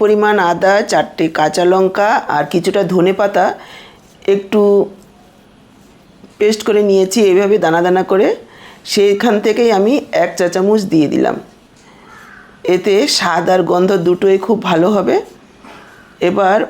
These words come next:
প্রথমে জল না দিয়ে এইভাবে মেখে নেব। যেহেতু আলু সেদ্ধর মধ্যে একটু রসালো ভাব রয়েছে, এই আলু সিদ্ধ দিয়ে প্রথমে আমরা মেখে নেব,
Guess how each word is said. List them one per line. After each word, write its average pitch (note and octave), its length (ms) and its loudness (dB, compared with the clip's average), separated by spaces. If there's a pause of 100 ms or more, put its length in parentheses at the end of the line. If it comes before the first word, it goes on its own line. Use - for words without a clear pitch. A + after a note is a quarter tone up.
(120)
প্রথমে G#3+ 360 0 (840)
জল G3+ 380 0
না G#3 140 0
দিয়ে G3+ 240 2 (220)
এইভাবে G3 300 2
মেখে E3 340 0
নেব। D3+ 180 0 (440)
যেহেতু G3+ 380 0 (1400)
আলু G3 260 2
সেদ্ধর A3+ 380 0
মধ্যে A3 360 2 (260)
একটু F#3+ 220 -2 (100)
রসালো G3 420 2
ভাব G#3+ 240 0
রয়েছে, G3+ 380 2 (880)
এই F#3 80 2 (140)
আলু F#3+ 160 2
সিদ্ধ G#3 240 -8 (140)
দিয়ে A3 200 2
প্রথমে G#3+ 440 0
আমরা G#3 160 0
মেখে G#3 380 0
নেব, G#3 140 0